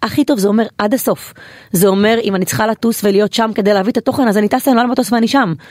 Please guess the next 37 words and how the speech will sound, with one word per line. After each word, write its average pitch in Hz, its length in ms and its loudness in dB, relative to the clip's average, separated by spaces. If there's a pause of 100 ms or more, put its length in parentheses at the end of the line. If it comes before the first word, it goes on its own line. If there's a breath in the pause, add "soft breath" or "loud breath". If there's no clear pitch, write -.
(140 loud breath)
ואני 202 160 2
בשטיח 226 380 -2
האדום 208 240 0
של 214 140 2
האוסקר. 220 300 -2 (120)
ואם 214 200 2
לא, 254 180 2
אז 254 100 -2
אני 233 220 0 (460 loud breath)
מקום 247 300 0
אחד 254 240 -2
ליד 247 200 0
השטיח 196 420 -2
האדום, 170 300 -2
או 180 100 0
בחוץ, 233 420 -2 (200 loud breath)
מדברת 202 440 2
על 220 80 2
המקום 220 320 0
הזה. 208 140 0 (500 loud breath)
אם 214 140 2
אני 208 100 2
צריכה 226 300 -2
להיות 233 300 0
ב-, 208 80 2 (320)
בבית 180 440 2
המלוכה 202 320 2
עכשיו 208 200 -4
כדי 190 180 -2
לדבר 185 300 0
על 214 80 2
הכתרה 196 340 -2
של 208 140 -2
מישהו, 240 280 0
אז 202 100 0
אני 202 140 2
שם. 202 280 0